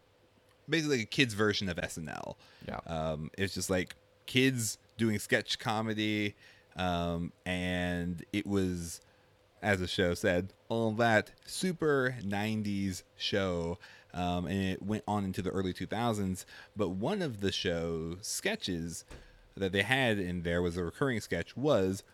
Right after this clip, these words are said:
Speaker 1: Good Burger, and it starred Kel Mitchell as Ed, and Keenan actually played a different character in the T-, T V show. He played Lester Oaks, construction worker.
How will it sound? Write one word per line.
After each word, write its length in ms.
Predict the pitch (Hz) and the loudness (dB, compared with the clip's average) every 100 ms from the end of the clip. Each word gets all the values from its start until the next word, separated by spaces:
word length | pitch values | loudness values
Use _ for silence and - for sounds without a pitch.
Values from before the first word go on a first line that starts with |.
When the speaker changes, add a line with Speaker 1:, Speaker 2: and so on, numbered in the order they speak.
| _ 131 | _ -4
Speaker 1:
Good 240 | 143 151 98 | -2 0 2
Burger, 320 | 87 82 82 | 0 2 0
and 220 | 90 95 | 0 -4
it 20 | 95 | -2
starred 520 | - 143 104 110 - - - | 0 4 4 2 -2 -14 -4
Kel 240 | - 110 | -2 0
Mitchell 500 | 113 95 107 101 113 - - - _ - _ _ - - 101 | -2 0 0 0 -2 -8 -20 -20 _ -20 _ _ -20 -8 -2
as 380 | 98 95 - - - - | 0 0 -4 -10 -10 -4
Ed, 400 | 92 90 104 107 - - | 0 0 -2 -8 -8 -2
and 300 | 107 104 - | 0 0 -2
Keenan 420 | 214 233 156 127 | -4 0 0 0
actually 360 | 123 127 131 117 | 0 0 -2 -2
played 280 | - 110 | -2 -2
a 80 | 107 | -2
different 360 | 98 - 127 98 | -2 -4 -4 -2
character 440 | 107 92 - 92 | 0 0 0 0
in 180 | 82 90 | 0 -2
the 80 | 87 | -6
T-, 360 | 87 - 101 95 _ - | -8 -8 -8 -8 _ -16
T 180 | - 113 | -6 -4
V 140 | 104 104 | -2 -2
show. 200 | 95 80 | -2 -2
He 260 | 127 131 | -2 -2
played 280 | 131 - 104 | -2 0 0
Lester 360 | 95 110 - 117 | 2 0 0 -2
Oaks, 240 | 95 92 - | -2 -4 -4
construction 680 | 95 - 104 - - 87 90 | -6 -4 -4 -4 -8 -8 -6
worker. 440 | 87 85 67 85 | -4 -4 -4 -4